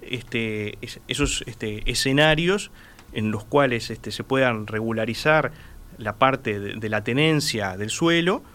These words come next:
de la propiedad del suelo, este, si-, sin me-, digamos, este, sin mediar que el Estado lo tenga que,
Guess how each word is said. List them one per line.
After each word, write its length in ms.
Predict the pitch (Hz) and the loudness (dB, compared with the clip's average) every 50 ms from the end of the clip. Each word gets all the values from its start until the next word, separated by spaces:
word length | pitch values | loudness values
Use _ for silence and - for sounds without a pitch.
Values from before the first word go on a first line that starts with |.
| - - - - - - - - - | -20 -20 -20 -20 -20 -20 -20 -16 -10
de 80 | 120 110 | -8 -6
la 80 | 110 | -4
propiedad 280 | - 113 107 120 120 131 | -4 -4 0 2 4 4
del 80 | 143 | 4
suelo, 480 | 143 - - 156 156 160 180 208 - - - | 2 2 0 2 2 2 0 0 -2 -2 -4
este, 880 | 135 120 - - - 131 120 117 113 110 110 107 101 101 95 92 92 98 113 - - - | -4 -6 -6 -6 -4 -2 -2 0 0 -2 -2 -2 -4 -6 -6 -8 -10 -12 -14 -18 -20 -18
si-, 360 | - - - - - - - - - - - - - | -14 -12 -8 -8 -8 -8 -10 -12 -18 -20 -20 -16 -10
sin 300 | - - - 131 127 123 | -6 -4 -2 0 0 0
me-, 220 | 135 135 131 127 | 0 0 0 -2
digamos, 480 | - 123 117 123 123 123 131 139 - - | -6 -4 -2 2 2 2 2 0 -4 -4
este, 320 | 113 - - 104 98 98 | -6 -6 -6 -6 -6 -4
sin 180 | - - 127 127 | -2 -2 0 2
mediar 340 | 135 131 131 131 135 143 | 2 2 2 2 2 2
que 100 | 143 - | 0 -2
el 60 | 151 127 | -6 -4
Estado 280 | - - 117 117 117 | -2 0 2 2 2
lo 80 | 107 98 | 0 -2
tenga 200 | 101 110 110 104 | -4 -4 -6 -6
que, 140 | 101 98 | -6 -10